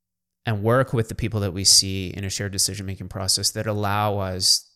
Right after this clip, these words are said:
the best potential outcomes possible, and using language that's non-threatening,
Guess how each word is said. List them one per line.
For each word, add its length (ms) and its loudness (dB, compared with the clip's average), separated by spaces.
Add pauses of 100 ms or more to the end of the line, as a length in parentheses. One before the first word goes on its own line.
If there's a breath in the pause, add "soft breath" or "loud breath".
the 80 -6
best 360 0
potential 520 -8
outcomes 440 -6
possible, 640 -4 (800 soft breath)
and 140 -6
using 400 0
language 540 -4
that's 460 -2 (160)
non-threatening, 840 -6